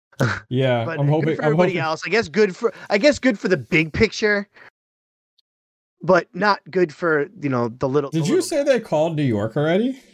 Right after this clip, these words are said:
Speaker 2: No, no, no, they haven't called.
Speaker 1: Oh, I was saying New York's
Speaker 2: But
Speaker 1: only at thirty, thirty percent right now, but
Speaker 2: Yeah,
Speaker 1: it's a
Speaker 2: no, no, but
Speaker 1: big
Speaker 2: it's, it's a
Speaker 1: s-,
Speaker 2: big
Speaker 1: yeah.
Speaker 2: gap.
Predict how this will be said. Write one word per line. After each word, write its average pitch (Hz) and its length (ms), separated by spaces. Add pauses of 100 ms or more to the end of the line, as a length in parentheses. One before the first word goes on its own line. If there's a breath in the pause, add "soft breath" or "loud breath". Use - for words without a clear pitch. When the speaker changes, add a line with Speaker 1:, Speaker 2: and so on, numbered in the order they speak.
(220 loud breath)
Speaker 2:
No, 175 260
no, 147 140
no, 110 100
they 120 140
haven't 104 220
called. - 140
Speaker 1:
Oh, 170 140
I - 40
was 143 120
saying 147 220
New 131 40
York's 151 200
Speaker 2:
But 202 80
Speaker 1:
only 135 140
at 107 100
thirty, 151 260
thirty 156 260
percent 143 420
right 107 180
now, 104 200
but 107 140
Speaker 2:
Yeah, 107 60
Speaker 1:
it's 107 100
a 107 60
Speaker 2:
no, 208 80
no, 190 140
but 135 80
Speaker 1:
big 139 200
Speaker 2:
it's, - 320
it's 190 240
a 196 40
Speaker 1:
s-, 147 140
Speaker 2:
big 175 200
Speaker 1:
yeah. 104 260
Speaker 2:
gap. 110 240